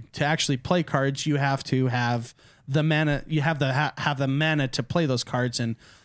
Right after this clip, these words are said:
their version is you have to play the mana to play the, to have that mana available to play the cards. What that introduces is you can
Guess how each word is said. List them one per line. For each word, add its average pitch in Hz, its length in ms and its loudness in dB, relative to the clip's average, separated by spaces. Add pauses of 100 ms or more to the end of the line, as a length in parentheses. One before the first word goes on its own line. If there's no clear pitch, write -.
(180)
their 180 380 2
version 190 400 2
is 165 380 2
you 160 180 2
have 165 240 2
to 151 240 2
play 202 320 2
the 165 120 2
mana 139 280 2
to 127 140 -4
play 165 180 2
the, 135 140 -2
to - 160 -4
have 143 240 0
that 131 160 0
mana 127 360 0
available 131 420 0
to 123 100 -2
play 123 160 -2
the 110 80 -4
cards. 135 420 -2 (600)
What 202 420 2
that 208 160 4
introduces 180 720 2
is 147 440 2
you 226 120 4
can 160 500 2